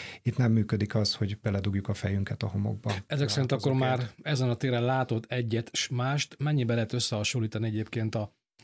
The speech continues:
Speaker 2: kétezer-nyolc-kétezer-kilences világgazdasági krak után bekövetkezett állapotokat? A mostani valahogy kiveszem a szavaiból, tehát azért komoly nehézségekre kell készülni a vállalkozásoknak.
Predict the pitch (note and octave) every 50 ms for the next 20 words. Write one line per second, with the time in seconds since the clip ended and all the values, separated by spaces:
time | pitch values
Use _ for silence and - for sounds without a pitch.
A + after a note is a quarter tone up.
0 | _ - C3+ C3 A#2+ - A#2 G2 A2+ A2+ A2 G#2+ A2+ A#2 A#2 A2 - - A#2+ -
1 | - A2 A2 G#2+ - - C#3 A#2 A2+ A2 - A#2+ - - C3 A2 G#2+ G#2+ A2 G#2
2 | G#2+ G#2 - A2+ G#2+ F#2+ G2+ B2 A2 - B2 - A#2 A2 A2 A2 A2 A2 - A2+
3 | A2+ - - A#2 A2+ - - B2+ B2 A#2+ - B2+ - B2+ - C#3 C3 - - -
4 | - - - C3+ B2 C3 A#2 - - C3+ C3 B2+ C3 C3+ A#2+ - - A#2+ A#2+ G#2+
5 | - B2 A#2+ A2+ - - B2 A2+ A2+ A2+ A2+ G#2+ A2 A2+ A2 A#2 A2 - G#2+ A2
6 | A#2+ A2+ - - - - - - - - - - C#3 C3 B2+ A#2+ A#2+ A#2+ A2+ G#2
7 | - - A2+ G#2+ G#2 A2+ A2 G#2+ - - - A2 - - A#2 G#2+ G#2 G#2 G#2 G#2
8 | G#2 G#2 - A#2+ A2 G#2 G2+ - - G#2+ - - G2+ G2 - - -